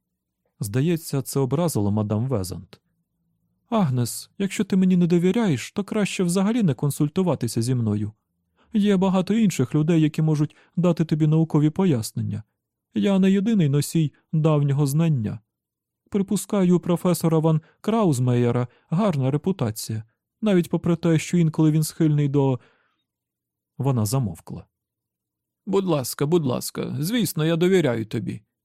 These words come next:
Не думала, що ти дозволиш комусь іще виконувати для мене розрахунки. Слухай уважно. Тебе ніхто не чує?" "Звичайно ж ні, Люба".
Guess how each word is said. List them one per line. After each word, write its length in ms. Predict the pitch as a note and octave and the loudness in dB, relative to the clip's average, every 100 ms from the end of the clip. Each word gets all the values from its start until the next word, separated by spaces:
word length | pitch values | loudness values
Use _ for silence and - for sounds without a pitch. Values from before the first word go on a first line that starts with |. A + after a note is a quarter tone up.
| _ _ _ _ - | _ _ _ _ -6
Не 160 | G#3+ | -4
думала, 340 | A3 A3+ D3 B2+ | -2 0 0 -2
що 160 | - | -4
ти 180 | D#3 E3+ | -4 -2
дозволиш 480 | D3+ F3+ G#3+ D#3 - | -2 -2 0 0 -2
комусь 300 | C#3 C#3+ C#3 | -4 -2 0
іще 400 | D3 - E3+ D3 | -2 -2 -2 -2
виконувати 640 | D3+ F3+ G3+ E3 D3+ C3+ C#3 | -2 -4 -2 -2 -2 -2 -2
для 140 | D3 | 0
мене 320 | D3 C#3 B2+ E3 | -2 -2 -2 -2
розрахунки. 800 | E3+ D#3 F3+ - - - - - _ _ _ _ _ _ _ | -2 0 -4 -6 -10 -10 -14 -20 _ _ _ _ _ _ _
Слухай 420 | - A#3 - G#3+ | -6 -4 -2 0
уважно. 520 | G#3+ C#3+ A#2+ - - - _ _ _ _ - | 0 0 -2 -6 -10 -12 _ _ _ _ -10
Тебе 340 | D#3 F3 E3+ | -4 -2 0
ніхто 280 | F3+ - C4 | 0 -2 -4
не 140 | F#3 | -4
чує?" 360 | - G#3 D3 F#2+ _ _ _ _ _ _ _ _ _ - | -4 -2 -2 -4 _ _ _ _ _ _ _ _ _ -6
"Звичайно 560 | G3 G#3 - F#3+ F#3 A3 | 0 0 0 2 2 0
ж 100 | - | 0
ні, 180 | F3 A2 C#3+ | 0 0 -2
Люба". 380 | B2 G2+ G2 | 0 -2 -6